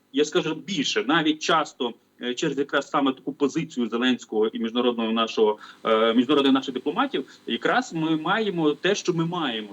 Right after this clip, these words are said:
тому що ми вигризаємо наші, е, озброєння, фінансування, е, дуже такими напористими методами. Тому що в більшості, мені здається, скажімо так, ми б не мали в такому об'ємі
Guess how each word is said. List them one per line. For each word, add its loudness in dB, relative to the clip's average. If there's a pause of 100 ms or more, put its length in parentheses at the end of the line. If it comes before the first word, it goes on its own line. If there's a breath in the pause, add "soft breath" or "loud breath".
тому -8
що -8
ми 2
вигризаємо 2
наші, 2
е, 4 (180 loud breath)
озброєння, 4
фінансування, 0
е, 0
дуже -4
такими 2 (260 loud breath)
напористими 2
методами. -4
Тому -2
що 0 (160 loud breath)
в -8
більшості, 0
мені 4
здається, 0
скажімо 0
так, -4
ми -4
б -6
не -4
мали -2
в -18
такому 0
об'ємі -4